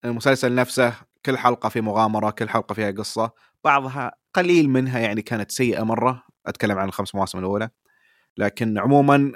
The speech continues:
القصة كانت جدًا ممتازة وتربطك يعني. آه، وبالنسبة للمواسم اللي بعد الخامس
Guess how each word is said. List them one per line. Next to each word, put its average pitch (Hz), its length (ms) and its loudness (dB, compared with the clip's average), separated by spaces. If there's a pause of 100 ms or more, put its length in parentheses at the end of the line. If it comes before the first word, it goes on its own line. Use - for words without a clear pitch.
القصة 120 340 0
كانت 110 260 -2
جدًا 131 200 2
ممتازة 120 380 2
وتربطك 101 520 -4
يعني. - 260 -16 (920)
آه، 107 580 0 (480)
وبالنسبة 131 680 2
للمواسم 123 640 2
اللي 98 300 -6
بعد 101 360 -2
الخامس 123 840 -6